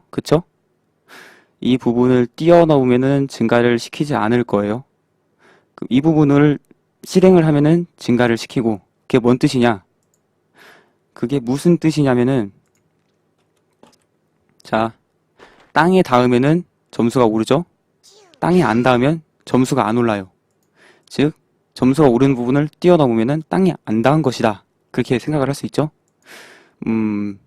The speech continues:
그리고 땅에 닿은 후에 점수를 올리죠? 그래서 일단은 윗부분에 있어요. 땅에 닿는지 안 닿는지 체크하는 부분은. 그리고, 어, 이 점수 증가시키는 부분을 뛰어넘냐,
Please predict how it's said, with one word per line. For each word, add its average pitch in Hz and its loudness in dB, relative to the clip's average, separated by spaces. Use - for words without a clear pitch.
그리고 131 0
땅에 190 2
닿은 127 2
후에 147 2
점수를 131 0
올리죠? 110 -2
그래서 151 0
일단은 143 -2
윗부분에 151 0
있어요. 107 -2
땅에 160 0
닿는지 113 -2
안 107 -2
닿는지 110 -6
체크하는 135 -4
부분은. 113 -2
그리고, 143 0
어, - -20
이 127 2
점수 143 2
증가시키는 127 -2
부분을 123 0
뛰어넘냐, 120 0